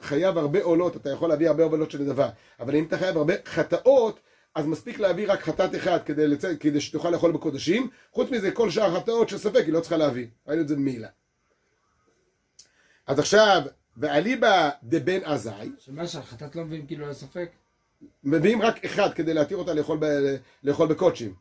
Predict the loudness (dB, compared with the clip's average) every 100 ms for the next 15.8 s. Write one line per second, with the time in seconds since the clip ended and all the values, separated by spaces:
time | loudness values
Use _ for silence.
0 | _ _ _ -2 0 0 -2 -8 0 0
1 | 2 -2 2 0 0 -6 -6 -4 -6 -2
2 | -2 -2 -4 -4 -6 -6 -8 -8 -14 -20
3 | _ _ _ _ _ _ _ _ _ _
4 | _ _ _ _ _ _ -8 2 4 4
5 | 2 2 2 0 -4 -14 -2 2 4 2
6 | 2 -2 -4 -6 -6 -8 -18 _ _ _
7 | _ _ -4 -2 0 2 0 0 4 6
8 | 4 2 -10 _ -2 0 0 -8 -18 -20
9 | _ _ _ -2 -2 -2 -2 -2 -2 0
10 | 0 2 2 0 0 0 2 2 2 -2
11 | -6 -10 _ _ _ -6 -2 -2 -2 0
12 | 2 2 4 4 2 0 -10 _ -20 -16
13 | 0 2 4 4 2 0 _ _ _ _
14 | _ _ -16 0 2 2 0 -4 -2 0
15 | 2 0 -2 0 2 4 4 2